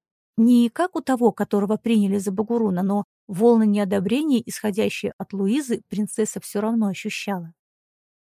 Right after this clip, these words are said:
Женщины от них не отставали, только на показ выставляли свои задние части. На некоторых это смотрелось уродливо,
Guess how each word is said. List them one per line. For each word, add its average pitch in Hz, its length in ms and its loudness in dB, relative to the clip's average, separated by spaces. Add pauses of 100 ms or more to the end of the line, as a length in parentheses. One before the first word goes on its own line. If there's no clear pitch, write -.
(180)
Женщины 320 640 -2
от - 200 -6
них 254 280 -2
не 220 100 2
отставали, 180 640 -8 (300)
только 190 300 -4
на 185 100 -2
показ - 520 -6
выставляли 208 520 -4
свои 226 320 -2
задние 185 460 -4
части. - 480 -12 (680)
На 240 100 4
некоторых 262 420 0
это 190 140 -6
смотрелось 202 680 -4
уродливо, 247 640 -2